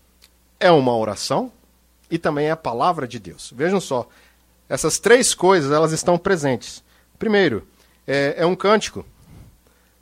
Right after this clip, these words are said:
Numa situação de desespero, numa situação de falta de confiança, nós devemos fazer parte daquilo que nós cham-,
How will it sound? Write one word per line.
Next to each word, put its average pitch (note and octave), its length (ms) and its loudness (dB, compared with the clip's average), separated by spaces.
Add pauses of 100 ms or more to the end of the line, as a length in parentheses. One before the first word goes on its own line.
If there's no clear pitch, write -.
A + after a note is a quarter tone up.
Numa E3+ 280 6
situação G3 760 2 (300)
de D#3 220 -2
desespero, E3+ 720 0
numa C#3+ 280 0
situação D#3 440 -2
de C#3 100 -8
falta E3+ 420 0
de D3+ 140 -6
confiança, D3 920 -4 (480)
nós E3 280 4
devemos E3 360 0
fazer D3+ 260 0
parte D#3+ 360 0
daquilo E3 300 -4
que E3 100 -10
nós D#3 160 -2
cham-, C#3+ 220 -6